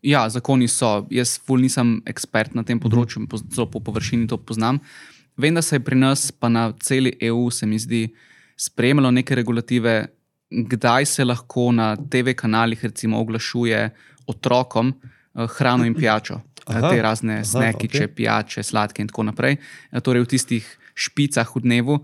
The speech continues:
Speaker 1: tega načeloma ne sme biti
Speaker 2: Aha.
Speaker 1: oziroma je ful omejeno. Tako da
Speaker 2: Okej.
Speaker 1: tukaj se dela. Na embalažah pa, kakor vem, ne sme se potrošnikov zavajati.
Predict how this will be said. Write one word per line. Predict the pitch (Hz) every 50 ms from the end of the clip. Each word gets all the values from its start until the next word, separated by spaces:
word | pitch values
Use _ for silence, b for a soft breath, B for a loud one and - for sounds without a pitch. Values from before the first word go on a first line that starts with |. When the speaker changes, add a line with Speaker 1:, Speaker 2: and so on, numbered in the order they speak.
| B B B -
Speaker 1:
tega | - - 135 120 117
načeloma | 117 117 - 127 117 120 117 117
ne | 117 120
sme | - - 123 120 117
biti | 123 -
Speaker 2:
Aha. | 110
Speaker 1:
oziroma | 113 127 120 117 113
je | 113
ful | - - 117
omejeno. | 113 110 107 101 98 101 101 -
Tako | - 120 127
da | 117 131
Speaker 2:
Okej. | 135 131 117
Speaker 1:
tukaj | 147 147 - 143
se | - - - 127
dela. | 110 113 113 117 143 160 156 B B B B B B B
Na | - 127
embalažah | 127 123 135 139 143 165 160 165 156
pa, | - _ - 139 135 135 131 - -
kakor | - - 147 - - 135 127
vem, | 117 127 127 127 127 120
ne | 117 117 117
sme | - - 127 120
se | 117 - 120
potrošnikov | - - - - 117 117 - 113 104 - 104
zavajati. | 110 104 110 127 135 139 -